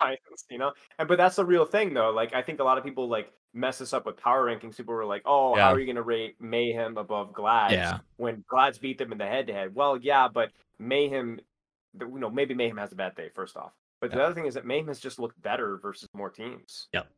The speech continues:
Speaker 2: Yeah,
Speaker 3: Yep.
Speaker 2: matchups
Speaker 1: And,
Speaker 2: exist
Speaker 1: and,
Speaker 2: for
Speaker 1: like,
Speaker 2: sure.
Speaker 1: it's n-, like, strength of being able to beat some guy in a one v one doesn't necessarily mean that you're better him across the board. Like, that guy might have a lot better matchups, and Mayhem has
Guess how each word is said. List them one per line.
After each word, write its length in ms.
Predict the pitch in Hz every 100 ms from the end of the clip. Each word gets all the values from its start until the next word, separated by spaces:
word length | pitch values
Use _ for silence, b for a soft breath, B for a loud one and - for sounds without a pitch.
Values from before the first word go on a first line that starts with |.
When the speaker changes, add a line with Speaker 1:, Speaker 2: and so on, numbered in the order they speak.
| _ -
Speaker 2:
Yeah, 140 | 110 -
Speaker 3:
Yep. 0 |
Speaker 2:
matchups 380 | 117 - 110 107
Speaker 1:
And, 80 |
Speaker 2:
exist 260 | 107 110 107
Speaker 1:
and, 60 | 107
Speaker 2:
for 60 |
Speaker 1:
like, 140 | 107 101
Speaker 2:
sure. 120 | 101
Speaker 1:
it's 180 | - 147
n-, 80 | - _ _ _ -
like, 180 | 127 113
strength 380 | - 151 156
of 460 | 160 131 110 123 117
being 220 | 175 190
able 140 | 185 -
to 100 | 151
beat 240 | 143 151
some 220 | - 135
guy 180 | 123 127
in 80 | 131
a 40 |
one 200 | 104 120
v 100 | 113
one 240 | 98 117 117
doesn't 220 | 110 110
necessarily 480 | 110 117 104 113 101
mean 160 | 101
that 100 | 101
you're 100 | 101
better 400 | 90 101 104 104 - -
him 220 | 107 104 -
across 500 | 107 - 117 98 -
the 100 | -
board. 440 | 95 101 92 - - -
Like, 180 | 98 90
that 160 | 101
guy 160 | 101 98
might 180 | 95 92
have 140 | 95
a 40 | 90
lot 220 | 90 -
better 140 | 92
matchups, 340 | 85 98 - -
and 80 | 87
Mayhem 220 | 98
has 80 | 92